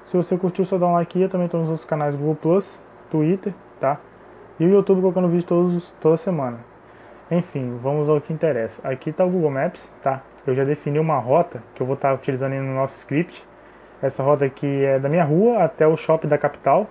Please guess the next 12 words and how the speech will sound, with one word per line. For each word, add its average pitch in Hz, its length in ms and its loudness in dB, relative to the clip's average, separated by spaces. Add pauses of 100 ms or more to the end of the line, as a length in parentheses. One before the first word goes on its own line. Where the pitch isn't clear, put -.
(140)
Minha 131 160 -4
rua, 139 400 -2 (140)
aqui. 143 420 -4 (460)
Shopping 147 320 -2
da 135 80 0
capital 131 400 -2
aqui, 160 280 -2 (340)
perfeito? 147 360 -4 (640)
Tá - 100 -10
aqui - 140 -8
os 127 80 -2
endereços. 131 500 0